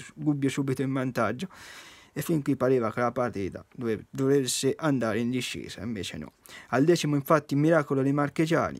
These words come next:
al quattordicesimo altro tiro di Miche-, Ri-, Michetti, mi pare si chiamava.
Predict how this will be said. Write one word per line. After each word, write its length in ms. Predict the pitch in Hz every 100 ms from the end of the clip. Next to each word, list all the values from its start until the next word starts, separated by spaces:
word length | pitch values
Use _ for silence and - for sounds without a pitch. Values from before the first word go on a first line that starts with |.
| - -
al 140 | 120
quattordicesimo 800 | - 123 127 135 135 135 131 107
altro 280 | 139 135 131
tiro 260 | 139 131
di 140 | 123 131
Miche-, 340 | 143 147 143 - 139 - _ _
Ri-, 340 | - 131 147 143 -
Michetti, 640 | 151 135 135 127 - 131
mi 100 | 123
pare 200 | 117 104
si 120 | 113
chiamava. 420 | 113 110 104 -